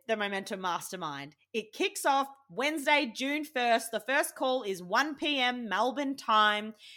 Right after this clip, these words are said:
This episode is going to go live two days before we kick off. So if you are hearing this and you're like, "Hell yes, I am sick of doing business in a way that I think I have to,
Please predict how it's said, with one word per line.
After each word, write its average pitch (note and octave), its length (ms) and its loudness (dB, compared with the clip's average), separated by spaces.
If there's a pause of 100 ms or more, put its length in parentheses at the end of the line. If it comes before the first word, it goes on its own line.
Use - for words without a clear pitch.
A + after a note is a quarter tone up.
(260)
This F4 200 0
episode C4+ 540 2
is G#3+ 160 -8
going C4 360 -2
to D4+ 100 -6
go C#4 260 2
live G#3+ 480 6 (340)
two C#4+ 240 0
days D#4 300 4
before C4+ 340 0
we C4 120 0
kick A3+ 260 -4
off. D#3+ 300 0
So A3+ 200 0
if A#3+ 140 0
you D4+ 280 -2
are E4 140 4
hearing C4 360 -2
this A#3+ 260 -2
and A3 160 -4
you're A3+ 80 0
like, G3+ 340 2 (240)
"Hell A#3 460 2 (140)
yes, F#3 520 -4
I G3+ 160 -6
am F#3+ 160 -8
sick - 460 -4 (100)
of G#3 220 0
doing A3 380 -4
business G3+ 420 -6
in G#3 140 -8
a F#3 40 -8
way F#3+ 200 0
that G3 100 -4
I F#3+ 100 2
think A3+ 300 -8
I A3 120 2
have G3+ 340 -2
to, G3 280 -2